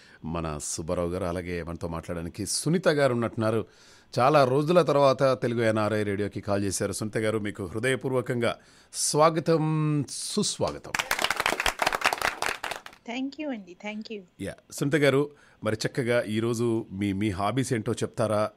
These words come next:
Speaker 1: అలాగే మీరు ఎక్కడి నుండి కాల్ చేస్తున్నారో చెప్తారా?
Speaker 2: నేను యూఎస్ఏ నుంచి కాల్ చేస్తున్నాను.
Speaker 1: ఓకే.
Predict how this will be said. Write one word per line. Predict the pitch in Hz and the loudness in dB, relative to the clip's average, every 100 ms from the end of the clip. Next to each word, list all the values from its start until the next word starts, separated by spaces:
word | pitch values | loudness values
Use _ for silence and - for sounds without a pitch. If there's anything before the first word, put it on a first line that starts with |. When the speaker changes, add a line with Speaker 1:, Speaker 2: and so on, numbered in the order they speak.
| _ - - - | _ -20 -18 -4
Speaker 1:
అలాగే | 98 98 98 | -2 0 0
మీరు | 92 87 | -2 -4
ఎక్కడి | - | -2
నుండి | 117 117 | -2 0
కాల్ | 117 107 | 0 0
చేస్తున్నారో | 107 - 107 104 | 0 -2 -4 -4
చెప్తారా? | - 104 101 101 107 _ _ _ _ _ _ _ _ _ _ - _ _ _ 254 | -6 -6 -4 -2 -4 _ _ _ _ _ _ _ _ _ _ -20 _ _ _ 0
Speaker 2:
నేను | 294 | 2
యూఎస్ఏ | 285 294 320 349 | 2 0 -2 -6
నుంచి | 320 262 - | -4 -4 -6
కాల్ | 180 180 | -10 -8
చేస్తున్నాను. | 190 190 202 185 175 226 - - | -10 -8 -12 -12 -10 -10 -10 -6
Speaker 1:
ఓకే. | 98 92 135 | -6 -2 -4